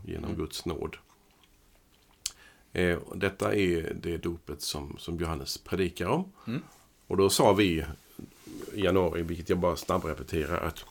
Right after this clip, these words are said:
Speaker 1: det, det som händer då när Jesus kommer till Johannes,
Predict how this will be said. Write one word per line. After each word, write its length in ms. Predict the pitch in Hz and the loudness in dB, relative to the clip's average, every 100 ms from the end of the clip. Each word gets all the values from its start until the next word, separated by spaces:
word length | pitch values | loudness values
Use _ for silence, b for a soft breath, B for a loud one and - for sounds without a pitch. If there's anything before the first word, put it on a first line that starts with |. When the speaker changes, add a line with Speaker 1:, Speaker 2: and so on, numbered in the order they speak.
| B B B B B B - 92 - | B B B B B B -20 -6 -4
Speaker 1:
det, 440 | - 95 90 85 87 | 0 4 4 4 0
det 220 | 98 92 | -4 -2
som 140 | 92 95 | 0 6
händer 260 | 139 165 156 | 10 10 8
då 120 | 131 | 6
när 120 | 92 | 6
Jesus 440 | 98 107 110 87 | 4 4 2 2
kommer 320 | - 165 107 82 | 4 6 6 6
till 120 | 98 | 4
Johannes, 580 | 98 85 - - - | 4 2 0 -6 -6